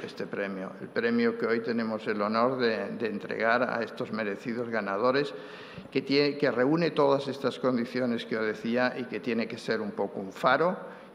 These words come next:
que ilumine a muchas empresas, a muchas organizaciones a seguir este camino, que ayude a muchos jóvenes a desarrollar el inmenso potencial que tienen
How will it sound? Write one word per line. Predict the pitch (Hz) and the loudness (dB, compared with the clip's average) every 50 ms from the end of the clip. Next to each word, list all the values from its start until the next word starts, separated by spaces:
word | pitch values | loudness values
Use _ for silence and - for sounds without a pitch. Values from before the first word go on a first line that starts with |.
| - | -6
que | - 123 | -4 -2
ilumine | 113 117 113 113 123 139 151 151 151 147 143 143 143 139 139 147 147 | -2 0 0 0 2 2 4 4 4 4 4 4 2 2 0 -4 -4
a | - 107 113 113 | 0 0 2 2
muchas | 110 131 147 143 - 151 139 147 | 2 0 0 0 0 0 0 2
empresas, | 135 135 123 139 131 135 135 135 147 131 127 127 | 0 2 2 4 4 2 2 2 0 0 0 0
a | 110 | -2
muchas | 113 123 131 - 147 135 127 | -2 -2 -2 -2 -2 0 2
organizaciones | 123 117 120 123 117 117 113 - - 104 104 - 117 110 110 104 104 104 104 - - - - | 2 2 2 2 2 2 0 0 -2 -6 -6 -4 -4 -4 -2 -2 -4 -4 -6 -8 -10 -8 -6
a | 127 123 - | -6 -6 -6
seguir | - 104 104 107 123 139 147 | -6 -6 -4 -2 -2 -2 -2
este | 151 151 - 147 | -2 -4 -4 -4
camino, | - 131 123 123 120 120 123 120 120 127 - - - - - - - - - - - - - | -2 0 2 2 2 2 0 0 -2 -4 -8 -12 -16 -18 -18 -18 -20 -20 -20 -20 -20 -6 0
que | - 127 113 113 117 - - - - | 2 2 2 2 -2 -6 -8 -10 -6
ayude | - 127 113 107 123 151 151 151 147 147 143 135 139 | -4 -2 -2 0 2 2 4 4 4 4 4 2 0
a | 147 110 | -4 -4
muchos | 98 107 143 151 147 - 151 143 - | -2 -2 -2 0 2 2 0 2 2
jóvenes | - 117 117 123 117 113 110 117 117 - - | 2 2 4 4 2 2 0 -2 -2 -4 -4
a | - 131 117 | -4 -4 -4
desarrollar | 101 110 - 139 117 104 107 117 113 113 117 120 127 127 | -4 -2 0 0 0 2 2 2 2 4 2 2 2 0
el | - 117 104 | -2 -4 -4
inmenso | 104 107 110 123 135 139 135 151 139 | -4 -2 0 0 0 0 0 0 0
potencial | 143 143 120 113 127 117 117 - 127 113 110 104 - | 0 0 0 0 0 -2 -2 -2 0 0 -2 -2 -4
que | 120 107 | -6 -8
tienen | - - 110 107 107 110 110 113 117 | -6 -4 -2 -2 0 0 -2 -4 -4